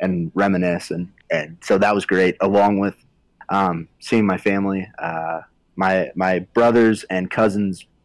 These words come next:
football team, my, my alma mater, won big on Friday. Um, praise the Lord for the ability that he's given them. Um, they're just stacked with some athletes. And, uh, so that was great to watch, um, all three of them do what they do,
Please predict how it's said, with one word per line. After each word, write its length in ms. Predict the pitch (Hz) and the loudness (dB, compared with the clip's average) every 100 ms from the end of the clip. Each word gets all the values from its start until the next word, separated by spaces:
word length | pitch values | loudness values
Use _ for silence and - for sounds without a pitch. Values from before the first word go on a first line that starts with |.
| _ - | _ -4
football 240 | 117 120 | 0 0
team, 460 | 127 117 113 113 - | 2 2 0 -2 -8
my, 420 | 90 90 90 87 - | -6 -4 -4 -6 -8
my 120 | 90 | -8
alma 220 | 90 92 90 | -6 -6 -6
mater, 300 | 87 90 90 | -6 -6 -8
won 380 | 95 101 104 | -2 0 0
big 320 | 85 104 107 104 | -2 0 2 2
on 140 | 101 | 0
Friday. 480 | - 95 92 90 87 _ _ _ | 2 2 2 0 -4 _ _ _
Um, 320 | - 87 85 82 | -6 -4 -4 -4
praise 280 | 104 95 | 0 0
the 100 | 92 | -2
Lord 320 | 92 95 90 - - - - | 0 0 0 -6 -20 -20 -4
for 220 | 95 95 | 0 2
the 160 | 92 95 | 2 0
ability 360 | 98 101 95 | 2 0 0
that 160 | 95 92 | 0 0
he's 180 | 104 - | -2 0
given 300 | 101 92 92 | -2 0 -2
them. 340 | 92 92 87 - | -4 -6 -8 -8
Um, 340 | 87 82 82 _ _ | -6 -6 -12 _ _
they're 160 | 196 196 | -2 -2
just 160 | 185 | -4
stacked 340 | - - 87 - | -4 -2 -2 -4
with 100 | 90 | -6
some 120 | 90 | -4
athletes. 520 | 85 87 87 82 - | -4 -4 -4 -6 -8
And, 120 | 82 80 _ _ _ _ _ _ _ - - | -14 -14 _ _ _ _ _ _ _ -20 -2
uh, 180 | 107 101 | 2 2
so 140 | - | 4
that 100 | 110 | 2
was 120 | 104 - | 2 2
great 280 | 104 98 | 2 2
to 80 | - | 2
watch, 320 | 95 95 - - - - - | 2 0 -2 -16 -20 -18 -6
um, 280 | 95 90 82 | -4 -4 -2
all 140 | 104 | 0
three 200 | - 104 | 0 0
of 80 | 92 | 0
them 200 | 95 90 | -2 -4
do 160 | 82 95 | -4 -4
what 120 | 90 | -2
they 120 | 90 | -4
do, 340 | 85 87 85 | -4 -4 -4